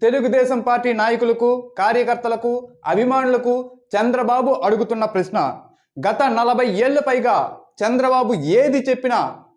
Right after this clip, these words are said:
నమ్ముతూ తలాడించే ఆయన అనుచర గ్రాణం దీనికి మాత్రం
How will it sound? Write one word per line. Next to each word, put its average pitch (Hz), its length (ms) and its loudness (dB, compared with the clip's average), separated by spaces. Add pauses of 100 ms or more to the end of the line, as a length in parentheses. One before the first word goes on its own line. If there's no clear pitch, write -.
నమ్ముతూ 226 760 0 (180)
తలాడించే 226 880 0 (100)
ఆయన 214 260 0 (160)
అనుచర 240 320 0
గ్రాణం 208 520 -4 (220)
దీనికి 233 320 0
మాత్రం 247 560 -2